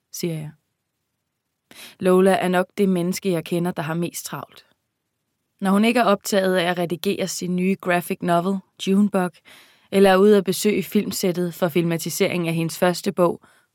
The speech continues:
Razorfish, så er hun efter instrukser fra sit forlag eller filmselskabet på vej til L A eller New York eller en helt tredje by. "Jeg vidste, at du skulle arbejde i dag, og at du sikkert skulle være sammen med Oliver i aften."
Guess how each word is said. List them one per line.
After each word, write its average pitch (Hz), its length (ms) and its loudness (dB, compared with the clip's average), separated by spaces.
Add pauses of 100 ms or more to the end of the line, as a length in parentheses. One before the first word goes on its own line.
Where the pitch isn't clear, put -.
Razorfish, 175 800 -2 (560)
så 240 120 4
er 233 60 8
hun 233 160 4
efter 214 300 0
instrukser 214 580 -4
fra - 180 -6
sit - 180 -10
forlag 202 800 2
eller 170 160 -2
filmselskabet 180 920 -4 (420)
på 214 100 0
vej 220 300 6
til - 180 -4
L 214 200 4
A 202 360 0
eller 170 180 -2
New 175 160 -2
York 180 400 2 (200)
eller 180 200 0
en 175 80 0
helt 180 200 -2
tredje 175 340 -2
by. 170 220 -8 (1400)
"Jeg 208 120 2
vidste, 247 240 2
at - 80 -6
du 247 60 -2
skulle - 200 -2
arbejde 254 440 2
i - 20 0
dag, 226 320 -2 (280)
og 226 80 2
at 214 140 0
du 233 60 0
sikkert 233 320 0
skulle - 180 -2
være 202 100 2
sammen 190 300 -2
med 185 100 -2
Oliver 190 320 0
i 185 60 -4
aften." 170 420 -8